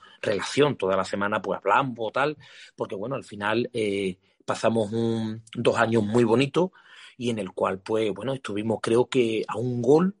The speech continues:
de subir a segunda división. Eh, la liguilla fue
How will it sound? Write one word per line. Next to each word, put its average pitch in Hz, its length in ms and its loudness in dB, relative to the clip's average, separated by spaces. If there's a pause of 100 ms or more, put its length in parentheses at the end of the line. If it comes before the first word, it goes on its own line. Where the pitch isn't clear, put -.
(160)
de 110 280 -8
subir 101 300 -4
a 117 40 2
segunda 135 320 2
división. 143 460 0 (320)
Eh, 101 260 -4
la 101 140 -2
liguilla 117 500 0
fue 127 480 4